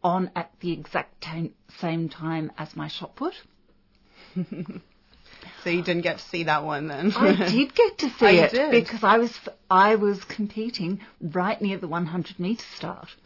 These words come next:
Speaker 2: Ah, perfect.
Speaker 1: Yeah.
Speaker 2: <laughs>
Speaker 1: Um,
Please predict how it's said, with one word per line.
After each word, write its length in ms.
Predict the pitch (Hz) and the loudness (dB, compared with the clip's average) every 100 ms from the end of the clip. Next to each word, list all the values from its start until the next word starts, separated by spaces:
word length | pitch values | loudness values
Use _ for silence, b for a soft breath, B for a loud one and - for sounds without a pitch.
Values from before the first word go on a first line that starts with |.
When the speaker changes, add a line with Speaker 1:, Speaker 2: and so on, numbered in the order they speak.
| _ _ _ | _ _ _
Speaker 2:
Ah, 200 | 240 269 - | -4 -2 -2
perfect. 520 | 240 302 - - - 185 196 | -4 -6 -6 -10 -10 -10 0
Speaker 1:
Yeah. 500 | 185 165 208 285 185 - | 4 4 4 0 -4 -10
Speaker 2:
<laughs> 40 | B B B B B B - | B B B B B B 6
Speaker 1:
Um, 420 | 240 220 226 214 | 10 10 8 4